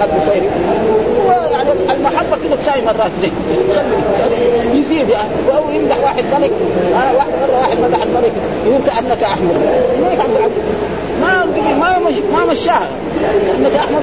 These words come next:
لا، ما يصير، ما يصير. أنت كأبي بكر كانت تمشي، كعمر كانت تمشي يعني في العدل، لكن "كأنك أحمد" ما، ما يقدر يعني،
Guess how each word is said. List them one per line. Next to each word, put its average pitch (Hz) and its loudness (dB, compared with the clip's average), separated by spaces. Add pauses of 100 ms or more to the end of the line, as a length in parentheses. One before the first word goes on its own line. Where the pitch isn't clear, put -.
(100)
لا، 453 2
ما 320 0
يصير، - 0 (260)
ما - 0
يصير. - 0
أنت 277 0 (260)
كأبي 226 0
بكر 277 0 (260)
كانت 277 0
تمشي، 262 -2 (360)
كعمر 254 0
كانت 247 2 (100)
تمشي 233 0
يعني 202 0
في - 0
العدل، - 0 (320)
لكن - 0
"كأنك 285 0
أحمد" 285 0
ما، 302 0
ما 311 2
يقدر 254 0
يعني، 202 0